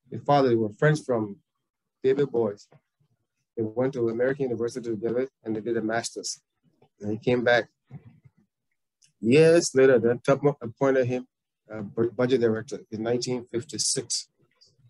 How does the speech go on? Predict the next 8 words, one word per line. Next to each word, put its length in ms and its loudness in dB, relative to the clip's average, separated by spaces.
The 80 4
Budget 460 4
Bureau 280 6
thing 260 2
was 140 0
something 300 -2
else. 300 -6
Um, 560 2